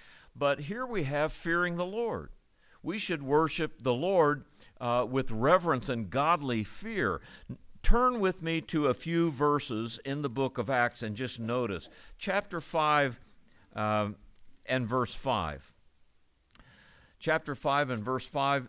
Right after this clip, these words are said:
says, "Ananias, hearing these words, fell down and gave up the ghost, and great fear came on all them that heard these things."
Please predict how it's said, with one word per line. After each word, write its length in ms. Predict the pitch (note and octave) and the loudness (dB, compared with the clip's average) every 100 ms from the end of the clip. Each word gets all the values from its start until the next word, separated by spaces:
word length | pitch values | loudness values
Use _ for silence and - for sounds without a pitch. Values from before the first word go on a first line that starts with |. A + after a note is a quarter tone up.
| _ A#2 | _ -10
says, 520 | - A#2+ C#3+ E3+ - - - - - | 0 2 2 0 -10 -20 -20 -20 -4
"Ananias, 640 | B2 C#3 C3+ C3+ D3 D3+ - | -2 0 -2 0 0 0 0
hearing 300 | C#3 C3+ C3 | 0 0 -2
these 240 | C#3 A#2 | -4 -4
words, 360 | A2+ C#3+ D3+ - | -2 0 0 -4
fell 260 | C#3 B2+ | 0 0
down 260 | C3 C#3+ C#3+ | 2 0 0
and 120 | A2 | -2
gave 200 | B2 B2+ | -2 -2
up 140 | B2+ - | -2 -2
the 100 | G2+ | -4
ghost, 380 | C3+ D3 - | 0 0 0
and 220 | G#2+ G2+ F2 | -4 -4 -4
great 480 | D3 F3+ G3 - | 0 2 0 -4
fear 640 | - - F#3+ G3 F3+ D3+ C3 | -10 -8 -4 2 4 4 2
came 440 | - D3+ D3 C3+ | -2 -2 0 -2
on 220 | B2 C3 | 0 0
all 300 | B2+ C3+ B2+ | 2 4 2
them 320 | A2 B2 A2 A2 | 2 0 0 -2
that 140 | G2+ | -2
heard 360 | G#2+ A#2+ G2+ E2+ | 0 0 0 -4
these 300 | G2+ F2 - | -4 -4 -4
things." 640 | G2+ D2+ B1+ - - - | -4 -4 -10 -16 -20 -20